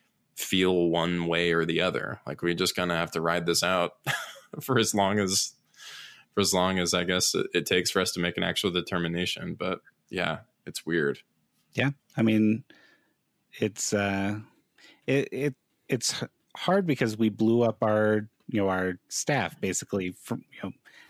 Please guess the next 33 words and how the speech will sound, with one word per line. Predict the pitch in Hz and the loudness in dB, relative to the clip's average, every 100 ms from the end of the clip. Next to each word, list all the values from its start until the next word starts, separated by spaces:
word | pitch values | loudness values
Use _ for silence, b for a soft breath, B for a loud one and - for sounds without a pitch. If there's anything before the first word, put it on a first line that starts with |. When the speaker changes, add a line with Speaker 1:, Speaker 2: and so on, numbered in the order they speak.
| - | -4
Speaker 2:
outside | 120 117 - 110 104 | 0 0 0 2 4
of | 104 104 - | 2 2 0
Freddie | 123 110 110 98 | 0 2 2 2
and | 101 98 | 0 0
his | - 98 92 90 | 0 0 0 -2
assistant | - 110 - 104 - 95 - | -4 -2 -2 -2 -4 -6 -8
coaches. | - 98 92 - 87 85 - - _ _ _ _ _ - | -4 -2 -2 -4 -6 -6 -12 -16 _ _ _ _ _ -2
We | 110 101 | 0 2
added | 101 98 95 | 2 0 0
one | 104 117 | 0 2
assistant | 110 110 - 107 | 0 -4 -2 -4
coach, | - 104 98 98 - - - - _ _ _ _ _ _ - | -2 0 2 0 -4 -6 -8 -18 _ _ _ _ _ _ -4
you | 104 | 0
know, | |
we | 104 | 0
probably | - 107 98 92 | 0 2 2 2
added | 92 95 | 2 2
a | 98 | 0
trainer | - 98 92 | 0 -2 -2
here | 90 95 90 | 0 0 0
or | |
there. | 87 87 85 95 _ _ - | -2 -2 -4 -8 _ _ -18
Speaker 1:
Yeah. | - | -4
Speaker 2:
And | 117 | 0
then | 117 | 2
we | 107 | 4
added | 107 101 | 2 2
a | 104 | 0
completely | - - 104 - 139 131 117 110 | 0 -4 -4 -2 0 2 4 4
new | 107 | 2
back | 95 98 107 | 2 -2 -2
office | 90 82 67 - | -6 -8 -10 -10
staff. | 90 82 - - | -8 -10 -10 -18